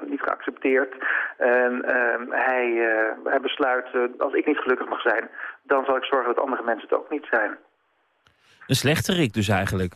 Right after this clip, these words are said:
Speaker 1: Ja, heerlijk om te spelen natuurlijk, hè.
Speaker 2: Ja, dat schijnt, dat schijnt altijd het leukste te zijn, zeggen
Speaker 1: Ja.
Speaker 2: acteurs. De slechterik.
Speaker 1: Ja, dat is heel, heel erg leuk. Ja, dat is, eh, je mag dingen in jezelf aanspreken die er normaal niet uitkomen. <laughs>
Speaker 2: Zoals?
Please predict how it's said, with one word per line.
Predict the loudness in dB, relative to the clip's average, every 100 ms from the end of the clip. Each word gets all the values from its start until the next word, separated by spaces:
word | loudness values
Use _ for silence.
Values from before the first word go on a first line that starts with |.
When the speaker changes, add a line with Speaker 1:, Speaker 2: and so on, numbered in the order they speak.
| -14 _ -2
Speaker 1:
Ja, | 2 4 2 -4 -12 -8
heerlijk | 0 2 2 -2
om | -4
te |
spelen | -2 2 4 2 0
natuurlijk, | 0 0 0 -2
hè. | -4 -6 _ _ -20 -20 -18 -18 -18 -20 _ _ _ _
Speaker 2:
Ja, | -2 0
dat | 0
schijnt, | 0 0
dat | 0 0
schijnt | 2 2
altijd | 2 2
het | 2 4
leukste | 2 2
te | 0
zijn, | 2 2
zeggen | 0 2 4
Speaker 1:
Ja. |
Speaker 2:
acteurs. | 4 4 2 -4 -6
De | -4
slechterik. | 0 0 2 2 2
Speaker 1:
Ja, |
dat | 0 -4
is | -4
heel, | 0 2
heel | 2 2 4 4
erg | 2 0
leuk. | 2 2 0
Ja, | 0 -2
dat | -2 -8
is, | -12 -6 0 0 0 -4 -10 -10 -2
eh, | 2
je | 4
mag | 2
dingen | 0 2
in | 2
jezelf | 2 2 2
aanspreken | -2 -4 -4 -2 -2 -4
die | -2
er | 0
normaal | 0 2 0
niet | 0 -2
uitkomen. | -2 -2 -2 -2 -4 -10 -20 -18
<laughs> | -18 _ -20 -20 _ _ _ _ -8 -6 -8 -10 -18 _ _
Speaker 2:
Zoals? | -2 2 2 0 -6